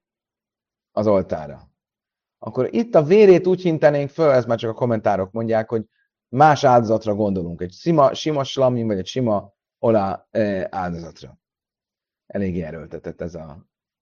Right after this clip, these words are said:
válasz. Megyünk tovább. Mislem Eichel Amar Halachi ben Nazir Halachi ben Mitame Haisi Karmen Ciparim Achil Ben Könyv Melika.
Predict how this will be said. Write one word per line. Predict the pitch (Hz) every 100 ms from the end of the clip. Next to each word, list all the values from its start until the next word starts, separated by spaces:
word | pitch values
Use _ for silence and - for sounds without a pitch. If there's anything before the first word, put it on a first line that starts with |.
| _
válasz. | 85 78 107 190 - _
Megyünk | 127 120 113
tovább. | 110 90 73 _ _ _ _
Mislem | - 208 214 185
Eichel | 165 170 147
Amar | 156 151
Halachi | 135 135 175 160
ben | 131
Nazir | 127 151 147
Halachi | 123 123 156 139
ben | 127
Mitame | - 113 139 156
Haisi | 120 139 131
Karmen | - 135 120
Ciparim | 113 131 117
Achil | 117 123
Ben | 113
Könyv | - 120 110
Melika. | 90 80 - 101